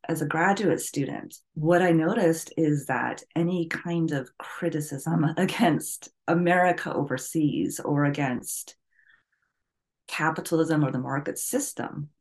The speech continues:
was pretty carefully weeded out of a lot of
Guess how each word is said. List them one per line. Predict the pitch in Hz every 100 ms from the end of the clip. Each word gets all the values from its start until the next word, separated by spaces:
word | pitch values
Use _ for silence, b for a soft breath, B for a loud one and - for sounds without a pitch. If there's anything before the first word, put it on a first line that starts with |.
| _ _
was | 170 170 - _
pretty | - 359 427
carefully | - 262 262 240 196
weeded | 151 147 170 165
out | 135 143 135 - _ _ _ _ _ _ _ _
of | 160
a | 151
lot | 151 160
of | 151